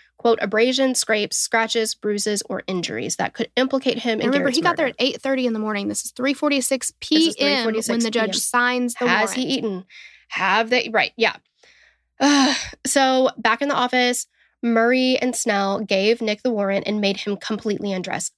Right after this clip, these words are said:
Speaker 1: completely undress.
Speaker 2: Yeah.
Speaker 1: Now, <laughs> we will discuss, um, oh my God, why can't I think of his first name? Maines.
Speaker 2: Oh, Ken-, Kenneth?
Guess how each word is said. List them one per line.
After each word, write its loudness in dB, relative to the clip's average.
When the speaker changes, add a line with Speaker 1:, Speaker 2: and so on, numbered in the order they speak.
Speaker 1:
completely -2
undress. -4
Speaker 2:
Yeah. -8
Speaker 1:
Now, 4
<laughs> -2
we 4
will 2
discuss, 0
um, 0
oh 4
my 2
God, 2
why 2
can't 0
I 0
think 0
of -14
his -2
first 0
name? 0
Maines. 2
Speaker 2:
Oh, 0
Ken-, -4
Kenneth? -8